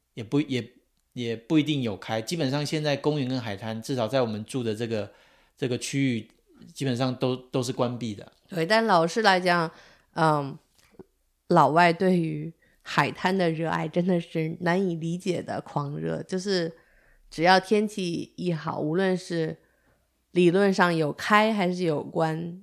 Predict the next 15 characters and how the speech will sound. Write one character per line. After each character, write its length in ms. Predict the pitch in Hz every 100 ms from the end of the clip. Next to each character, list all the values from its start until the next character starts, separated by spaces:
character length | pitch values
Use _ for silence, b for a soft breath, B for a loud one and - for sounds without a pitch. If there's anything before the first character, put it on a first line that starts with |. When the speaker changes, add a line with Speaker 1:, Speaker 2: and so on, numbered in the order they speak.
| _
Speaker 2:
海 280 | - 151 139
滩 260 | 190 196
上 180 | 220 185
都 160 | 175 175
会 160 | 170 160
出 220 | - 180
现 260 | - 160
很 280 | 151 147 143
多 220 | 160 165
人 180 | 175 151
在 140 | 160 160
那 160 | 160
里 120 | 151
晒 300 | - - 151
肉。 320 | - 151 -